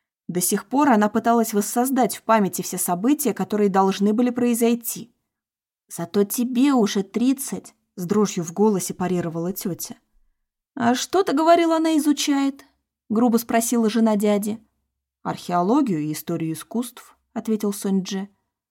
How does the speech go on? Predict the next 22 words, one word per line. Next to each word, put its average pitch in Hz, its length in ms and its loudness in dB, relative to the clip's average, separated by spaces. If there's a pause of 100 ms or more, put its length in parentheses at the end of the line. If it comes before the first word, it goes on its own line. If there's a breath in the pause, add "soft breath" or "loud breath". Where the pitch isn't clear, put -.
(160)
«Архе-, 254 680 2
что? - 440 -2 (580)
Историю 277 540 2
искусств?» - 640 -4 (480)
насмешливо 180 540 -4
переспросила 185 680 -2
тётя. - 420 -8 (520)
«Там 269 240 6
разве 269 400 4
есть 294 320 2
что 277 300 0
изучать? 302 600 0 (380)
Просто 240 280 0
копаешь 330 460 2
себе 220 260 0
землю 226 320 4
с - 80 -8
камнями 208 540 2
и - 20 -6
всё». 277 520 -2 (880)
«Прошу 254 280 -8
прощения», 208 760 -2